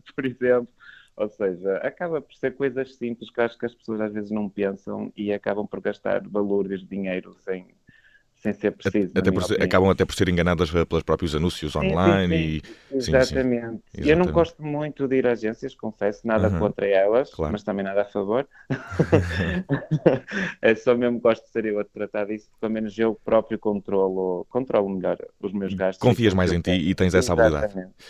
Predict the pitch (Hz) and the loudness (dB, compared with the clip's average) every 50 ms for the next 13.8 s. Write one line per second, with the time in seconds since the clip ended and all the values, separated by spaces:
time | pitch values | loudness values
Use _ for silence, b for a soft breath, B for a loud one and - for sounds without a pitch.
0 | B B B 110 110 101 107 104 98 - - 101 95 95 98 95 - - - 131 | B B B -2 0 2 4 4 2 2 -2 -4 -4 -4 -6 -8 -6 0 2 4
1 | 135 165 151 160 156 151 151 151 135 - 120 - 123 127 127 123 120 123 113 104 | 4 4 4 6 4 4 4 4 4 2 0 0 0 0 2 2 2 2 2 4
2 | 107 104 101 95 - - 92 90 87 107 92 - 113 - 110 98 - - - 90 | 6 6 6 6 6 4 4 2 2 2 4 4 2 2 2 -2 -4 -4 -6 -4
3 | 78 78 - - 98 101 98 90 - - 104 87 104 101 92 87 85 85 82 - | -4 -4 -4 -4 0 2 2 2 2 0 0 2 4 4 4 4 4 2 0 2
4 | 92 87 82 78 - - 80 85 78 85 85 78 76 76 80 - - 80 78 73 | 2 2 2 0 -2 -4 -4 -2 0 2 2 2 0 0 -4 -4 -4 -6 -6 -4
5 | - 71 113 135 165 - - 92 90 - - 104 95 - 101 101 92 87 87 - | -2 0 2 2 2 0 0 0 0 0 0 0 0 2 4 4 4 4 2 2
6 | 90 82 - 98 98 104 101 - - - 95 95 - - - 113 127 139 - B | 0 0 4 4 4 4 4 2 -2 -2 -4 -2 -2 -2 0 2 2 2 2 B
7 | B B B B B B - 123 - 127 120 - 165 165 139 - 117 101 92 90 | B B B B B B -8 -6 -6 -4 0 2 4 4 4 6 6 6 6 6
8 | 90 - 65 101 - - 117 123 143 135 135 143 139 - 143 117 123 131 139 139 | 2 0 0 -2 -2 0 2 4 4 6 6 4 4 4 4 6 6 4 4 2
9 | - - - 55 - - - - - 135 - 139 - 135 135 - 143 143 139 123 | -2 -4 -6 -8 -6 -6 -4 0 0 2 2 4 4 4 2 4 4 4 4 6
10 | 123 139 - - 110 85 - - 107 101 - 110 107 95 113 110 107 104 107 107 | 6 4 4 4 0 0 2 2 2 2 4 2 2 4 4 4 4 4 4 4
11 | 107 120 123 113 - - 127 120 120 117 117 120 113 107 107 110 - 127 120 b | 4 4 4 4 2 2 6 6 8 8 8 6 6 6 6 6 6 4 2 b
12 | b b b b b b 113 113 110 104 98 101 95 107 110 113 95 95 85 - | b b b b b b 2 4 4 6 6 4 4 6 6 6 4 4 0 -2
13 | _ - - - - - 101 98 85 - - - - - _ | _ -12 -16 -12 -8 -4 -4 -4 -2 -4 -6 -6 -8 -10 _